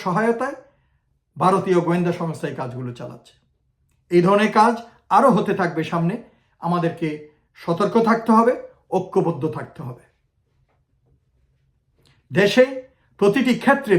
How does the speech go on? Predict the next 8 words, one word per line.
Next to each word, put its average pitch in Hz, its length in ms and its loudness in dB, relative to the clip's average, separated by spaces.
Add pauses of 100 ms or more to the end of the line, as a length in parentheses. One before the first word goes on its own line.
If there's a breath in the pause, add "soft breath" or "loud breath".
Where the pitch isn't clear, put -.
বিভাজনের 202 460 2
জন্য 175 180 2 (100)
এরা 165 180 0
চেষ্টা - 320 -4
করে 143 180 -10
যাচ্ছে। - 240 -14 (3000)
রাজনৈতিক 170 460 -2 (100)
দলগুলোর 214 380 2